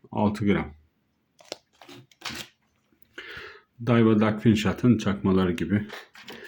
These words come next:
Şurası komple Fujin. Açık sularda işte glove. Şöyle şu ikisi glove'lu. Şu ikisi. Bu round bed on, e, on santimlik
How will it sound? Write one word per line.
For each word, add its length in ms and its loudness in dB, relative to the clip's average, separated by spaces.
Şurası 440 0
komple 400 2
Fujin. 520 0
Açık 300 -2
sularda 640 0
işte 220 -6
glove. 400 2
Şöyle 300 -2
şu 260 -2
ikisi 500 2
glove'lu. 600 4
Şu 220 0
ikisi. 640 -2
Bu 240 4
round 220 4
bed 140 0
on, 300 4
e, 60 -4
on 400 0
santimlik 840 -6